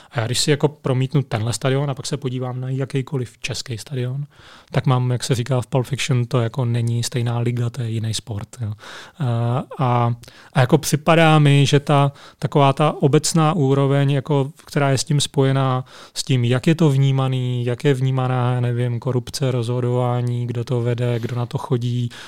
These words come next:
eh, jak na sebe ty lidi tam, eh, jako mluví, <laughs> reagujou, jakým způsobem fandí, tak to je ještě jako tak daleko,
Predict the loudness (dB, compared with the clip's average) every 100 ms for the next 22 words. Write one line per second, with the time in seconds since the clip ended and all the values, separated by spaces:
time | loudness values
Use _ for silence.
0 | -6 -2 0 0 -2 -2 -4 -2 -2 -2
1 | -2 -2 -2 -2 -2 -2 -2 -2 0 0
2 | 0 0 -2 0 0 2 0 0 -2 0
3 | 0 0 0 -2 -4 -4 -6 -4 -4 -2
4 | 0 -2 -2 -2 0 0 -2 -4 -14 -18
5 | -20 _ -4 -4 _ -20 _ -2 0 0
6 | 2 0 0 -8 _ _ _ _ _ _
7 | _ _ _ _ -2 0 2 2 0 0
8 | 2